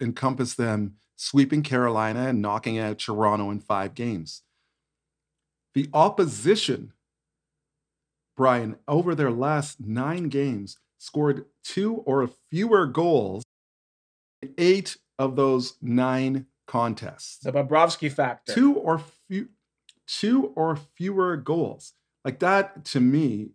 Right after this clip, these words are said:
Speaker 1: is amazing. Yeah, you can say it's the Bobrovsky factor, and I, I kinda buy that. But what I, what I'm gonna tell you right now is, I haven't, da-, I'm sorry,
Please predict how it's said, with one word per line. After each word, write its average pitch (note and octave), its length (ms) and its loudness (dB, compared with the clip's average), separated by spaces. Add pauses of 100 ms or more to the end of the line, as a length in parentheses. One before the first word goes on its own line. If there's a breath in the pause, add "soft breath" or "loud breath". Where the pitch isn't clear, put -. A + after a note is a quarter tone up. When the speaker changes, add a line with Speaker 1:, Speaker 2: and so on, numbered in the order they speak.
Speaker 1:
is B2+ 420 -2
amazing. C3 680 -4 (380)
Yeah, A3 320 0
you F3+ 120 -4
can F#3+ 160 0
say G#3 160 2
it's F3+ 160 -2
the C3+ 100 -4
Bobrovsky B2 640 -4
factor, D#3 680 -4 (460)
and F3 140 0
I, F#3+ 140 -4
I F#3 40 -2
kinda G3+ 340 -4
buy E3+ 300 0
that. A2 260 -6 (380)
But D3 100 4
what E3+ 180 4
I, G3+ 120 6
what D#3 400 -2
I'm A#3 100 0
gonna F3+ 140 -4
tell F#3 200 -2
you D#3+ 120 0
right D3 160 2
now E3+ 260 0
is, A#2+ 320 -6 (1500)
I D3+ 160 6
haven't, F#3 220 4 (960)
da-, E3 280 6
I'm C#3+ 140 4
sorry, C#3 340 0